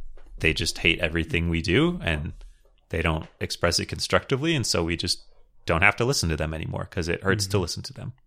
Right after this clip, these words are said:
Speaker 2: <laughs> Yeah. Not only is it not constructive, but it actually hurts a little.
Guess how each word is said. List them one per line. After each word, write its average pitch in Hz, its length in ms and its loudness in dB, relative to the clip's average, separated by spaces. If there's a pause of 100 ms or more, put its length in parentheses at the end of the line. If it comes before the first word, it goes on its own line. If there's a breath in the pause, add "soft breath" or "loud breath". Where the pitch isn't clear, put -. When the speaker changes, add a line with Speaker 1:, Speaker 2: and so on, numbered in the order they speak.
(140)
Speaker 2:
<laughs> 190 520 6
Yeah. 165 300 4 (300 loud breath)
Not 151 200 8
only 156 160 10
is 135 80 4
it 139 40 4
not 131 160 4
constructive, 131 540 0
but 123 300 2
it 139 120 -2
actually 127 300 0
hurts 110 220 -2
a - 20 -12
little. 117 240 -12